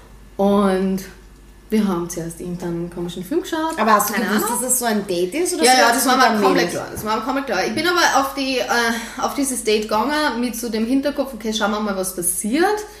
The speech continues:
Speaker 1: Auf Küssen, Küssen, das schaffe ich, das, das kann ich.
Speaker 2: <laughs>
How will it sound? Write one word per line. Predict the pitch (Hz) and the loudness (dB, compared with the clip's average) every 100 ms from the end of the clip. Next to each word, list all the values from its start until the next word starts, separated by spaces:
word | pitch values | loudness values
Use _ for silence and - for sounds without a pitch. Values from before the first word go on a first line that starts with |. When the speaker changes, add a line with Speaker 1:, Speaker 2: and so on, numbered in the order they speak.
| - - - - | -20 -20 -20 -6
Speaker 1:
Auf | 214 - | -6 -4
Küssen, | 311 320 - 370 359 - | -2 -2 0 2 0 0
Küssen, | 330 320 349 339 311 | -2 0 2 2 0
das | 277 - - - - | -2 -6 -8 -8 -6
schaffe | 247 247 370 | -4 -2 0
ich, | 381 | 0
das, | 359 285 269 - - - | 0 -2 -4 -8 -8 2
das | - 247 | 2 4
kann | 339 330 | 6 6
ich. | 370 427 | 2 0
Speaker 2:
<laughs> | - | -4